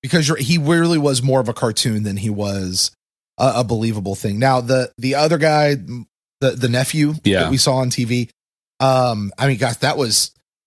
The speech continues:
Speaker 1: that was in your face, nineteen ninety-four. Let's talk about a hostage situation
Speaker 2: Right.
Speaker 1: where we're gonna force you to read a, a prepared statement that isn't true at all, and everybody should be able to read right through it.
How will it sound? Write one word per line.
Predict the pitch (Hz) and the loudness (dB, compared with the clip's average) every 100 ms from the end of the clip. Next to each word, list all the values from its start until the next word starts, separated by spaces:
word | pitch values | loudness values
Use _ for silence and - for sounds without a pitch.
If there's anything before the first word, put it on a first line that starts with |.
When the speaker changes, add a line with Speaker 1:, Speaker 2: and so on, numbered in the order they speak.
| _ - | _ -12
Speaker 1:
that | 117 135 180 | -4 0 2
was | 165 135 | 2 2
in | 143 135 | 0 -2
your | 117 | -4
face, | - 113 117 - | -2 -2 0 -2
nineteen | 123 113 135 | -2 -2 -2
ninety-four. | 123 120 110 - 117 120 | 0 -2 -2 -2 -2 0
Let's | 131 139 | 0 0
talk | - 160 | 0 0
about | 147 131 | 0 0
a | 104 | -2
hostage | 95 131 147 - 101 | -2 -2 0 -2 -2
situation | - 113 - 101 90 92 | -2 -2 -4 -4 -4 -2
Speaker 2:
Right. | 69 73 - _ _ _ _ | 0 0 -4 _ _ _ _
Speaker 1:
where | 131 | 0
we're | 131 | 2
gonna | 131 120 | 2 0
force | - 143 139 | 0 2 2
you | 143 | 0
to | 113 | 0
read | 113 131 | 0 0
a, | 113 98 | 0 -2
a | 117 | -6
prepared | - - 107 127 127 98 | -4 -4 0 0 0 0
statement | - - 147 131 107 | 0 0 -2 -2 -2
that | 110 | 0
isn't | 123 120 | 0 -2
true | 95 - 120 107 - | -4 -4 -2 -4 -6
at | 107 | -4
all, | 107 135 113 101 - _ _ | 0 2 2 -2 -8 _ _
and | 113 113 | -4 -2
everybody | 151 180 127 107 98 | 0 0 0 -2 -2
should | - | -2
be | 104 | -2
able | 98 101 | -2 -4
to | |
read | 92 92 92 | -6 -6 -6
right | 90 | -6
through | - 98 | -6 -4
it. | 98 | -6